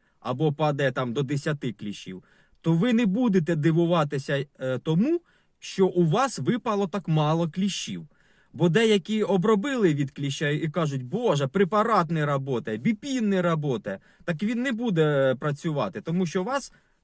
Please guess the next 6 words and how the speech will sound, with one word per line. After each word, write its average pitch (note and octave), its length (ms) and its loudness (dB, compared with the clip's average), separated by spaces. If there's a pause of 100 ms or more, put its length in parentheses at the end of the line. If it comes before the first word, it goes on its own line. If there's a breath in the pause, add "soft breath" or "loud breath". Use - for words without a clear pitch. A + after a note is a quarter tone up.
(160)
закліщеність F3+ 960 0
в A2+ 140 -8
нормі. C3 580 4
Тобто E3+ 300 -2
кліщ F#3+ 380 -2
є, C4+ 300 -6